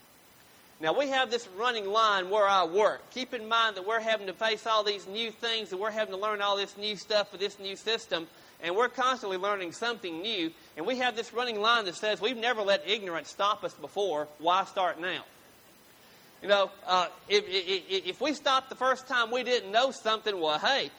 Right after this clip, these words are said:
we wouldn't accomplish anything where I work. Not, not in I T. I mean, there's always something coming out new. You don't let ignorance stop you. But folks, every once in a while,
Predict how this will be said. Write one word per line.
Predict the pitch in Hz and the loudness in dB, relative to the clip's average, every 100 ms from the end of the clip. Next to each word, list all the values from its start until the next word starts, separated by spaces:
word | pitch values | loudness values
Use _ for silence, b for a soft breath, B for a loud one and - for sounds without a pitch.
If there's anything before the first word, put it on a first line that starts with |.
| B | B
we | 175 302 | 2 2
wouldn't | 220 214 202 | 4 2 4
accomplish | 214 208 254 247 254 247 233 | 2 2 0 2 2 2 0
anything | 302 226 160 151 135 135 | -2 -4 -2 -2 -4 -8
where | 156 160 | -2 2
I | 180 214 | 4 2
work. | 135 123 131 - 147 | 0 -8 -10 -14 -8
Not, | 156 208 190 160 | 0 0 0 -4
not | 170 240 | 0 0
in | 220 | 0
I | 226 214 | 0 0
T. | - 247 | -2 -4
I | 196 | -2
mean, | 196 | -4
there's | 196 170 | -6 -2
always | 202 220 202 | 0 0 -2
something | 254 254 180 | -4 -6 -8
coming | 151 208 208 202 | -4 -4 -2 -2
out | 214 165 | -2 -2
new. | 220 208 135 B | -4 -4 -6 B
You | 180 | 0
don't | 226 226 | 0 2
let | 226 | 0
ignorance | 233 214 170 | 0 -2 -8
stop | - 233 233 170 | -4 -2 -2 -2
you. | |
But | 139 - | -10 0
folks, | 269 330 330 | 2 2 2
every | 285 269 247 | -2 -2 -2
once | 247 269 - | -4 -4 -4
in | 214 | -8
a | |
while, | 202 214 214 220 | 0 4 4 2